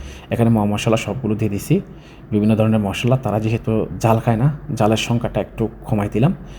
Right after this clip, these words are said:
তো আমি মাংসগুলো ধুয়ে সুন্দর করে পুরোটাই চার থেকে পাঁচ কেজি মাংস নিয়েছি, সবগুলো ঢেলে দিলাম এবং এগুলো একটু নাড়াচাড়া করে দিচ্ছি যাতে ম-, মশলাগুলো ভিতরে ঢুকে যায়। তো এখন হালকা করে পানি দিয়ে সুন্দর করে ঢেকে দেবো। এগুলো আস্তে আস্তে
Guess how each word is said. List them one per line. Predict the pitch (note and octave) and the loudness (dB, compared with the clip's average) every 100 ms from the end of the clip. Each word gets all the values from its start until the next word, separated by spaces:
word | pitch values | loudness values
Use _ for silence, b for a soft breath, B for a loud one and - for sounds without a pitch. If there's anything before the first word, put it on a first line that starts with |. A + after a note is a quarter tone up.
| B B | B B
তো | - | 4
আমি | C#3 C#3+ | 6 6
মাংসগুলো | - B2 - C3 C#3 | 4 0 2 2 4
ধুয়ে | C3+ C#3+ | 6 4
সুন্দর | C3+ C3+ B2 | 4 2 2
করে | B2 A2+ G#2+ G#2 - | 2 0 -2 -4 -6
পুরোটাই | A2 A2 A2 G#2 - | -4 -2 -4 -6 -8
চার | - G2+ - | -2 -2 0
থেকে | G#2+ | 0
পাঁচ | B2 A2+ | 2 0
কেজি | - G#2 | 0 -2
মাংস | A2 G#2+ | -2 -2
নিয়েছি, | A2 A#2+ C3 | 0 0 2
সবগুলো | A#2 G#2+ | 2 0
ঢেলে | G#2+ G#2+ | 2 2
দিলাম | A2+ C3+ F#3 - - - - - | 4 2 -2 -10 -18 -18 -12 -2
এবং | A2 A2+ G#2+ | 0 2 2
এগুলো | G#2 A2+ | 2 0
একটু | A2 - | 0 0
নাড়াচাড়া | B2 G#2+ F#2+ F#2+ | 2 2 0 -2
করে | F2+ G2+ | -2 0
দিচ্ছি | A2 G#2 - | 0 -2 -2
যাতে | G2+ G#2 | -2 0
ম-, | G#2 | -2
মশলাগুলো | G2 F#2+ G2+ G#2 G#2 | -2 -2 -2 0 0
ভিতরে | G2+ G2 | -2 -2
ঢুকে | F#2 G2+ G#2 | -4 -2 0
যায়। | A#2+ - - B B B B B B B B B | 0 0 -8 B B B B B B B B B
তো | A#2+ | 2
এখন | B2+ - | 4 2
হালকা | B2 C3 C3+ | 2 4 4
করে | C3 A#2+ - | 4 2 0
পানি | A2 A#2 | 0 4
দিয়ে | C3 C#3 | 4 4
সুন্দর | C3 A#2 A#2+ | 2 0 0
করে | A#2+ G#2+ G2+ - | -2 -2 -2 0
ঢেকে | A#2 - | 0 2
দেবো। | A2 B2 D#3 F3 | 2 2 2 2
এগুলো | A2 A2 A2+ | 0 2 2
আস্তে | G#2 - | 0 -2
আস্তে | G#2+ B2 | -4 -4